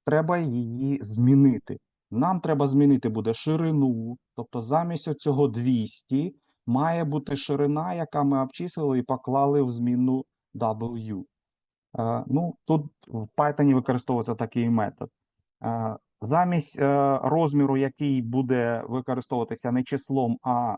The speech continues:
е, значенням змінної, записується фігурна дужка. Потім назва тої змінної, яку ми будемо використовувати. Фігурна дужка закрилася. Так. Далі. Що ще в нас міняється? У нас ще міняється, е,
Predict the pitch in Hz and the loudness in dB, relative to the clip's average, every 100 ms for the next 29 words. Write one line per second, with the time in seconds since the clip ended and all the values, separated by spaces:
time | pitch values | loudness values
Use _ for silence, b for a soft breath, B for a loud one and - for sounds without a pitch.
0 | - 113 107 127 123 127 123 113 120 131 | -6 -8 -2 0 0 0 0 0 2 4
1 | 120 104 95 92 95 123 139 123 110 - | 2 -2 -8 -10 -6 -2 -2 -2 -4 -6
2 | 104 127 131 127 117 117 107 101 104 - | -2 0 0 0 -2 -4 -4 -6 -8 -4
3 | 135 160 b _ _ 135 131 139 143 165 | -2 -2 b _ _ -4 0 4 4 4
4 | 156 143 139 - 139 131 123 135 147 143 | 0 -2 -4 -2 0 0 -2 -4 0 2
5 | 120 113 - 123 117 113 107 110 120 110 | 0 -2 -2 -4 -2 -4 -6 -6 -6 -6
6 | - - 101 98 110 160 147 123 120 135 | -6 -4 -2 0 -4 -6 -4 -2 0 2
7 | 127 117 113 - 101 104 - 107 92 95 | 2 2 -4 -4 -6 -6 -4 -2 -2 -4
8 | 110 123 143 - _ _ _ _ _ _ | -4 -4 -4 -6 _ _ _ _ _ _
9 | _ _ _ _ _ - 151 - _ - | _ _ _ _ _ -6 -6 -6 _ -20
10 | _ _ _ _ _ - 120 120 110 113 | _ _ _ _ _ -8 0 2 2 -4
11 | _ b b b - 160 151 143 127 123 | _ b b b -4 0 2 4 2 4
12 | 127 123 110 101 101 110 143 165 - 156 | 4 4 2 -2 -6 -6 -2 -2 -2 -2
13 | 151 151 151 151 151 139 - 131 127 | 0 0 0 0 -2 -4 -2 2 2